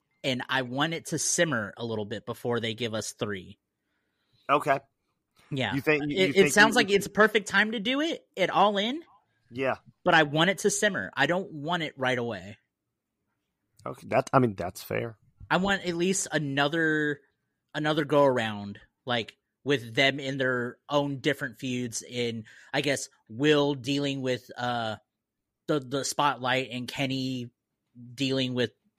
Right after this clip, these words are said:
Speaker 1: something else. But yeah, no, uh, I, I want, I want it to simmer a bit.
Speaker 2: That's fair.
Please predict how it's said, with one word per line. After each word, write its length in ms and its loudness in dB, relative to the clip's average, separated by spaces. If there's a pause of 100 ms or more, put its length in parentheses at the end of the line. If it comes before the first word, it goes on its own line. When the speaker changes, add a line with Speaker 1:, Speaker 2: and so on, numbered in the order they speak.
Speaker 1:
something 400 -2
else. 380 -2 (560)
But 160 -4
yeah, 160 2 (140)
no, 240 -2 (120)
uh, 280 0
I, 180 2
I 60 0
want, 340 -2
I 60 -2
want 160 -4
it 60 -10
to 80 -8
simmer 280 -6
a 40 -8
bit. 180 -10 (1500)
Speaker 2:
That's 220 0
fair. 300 0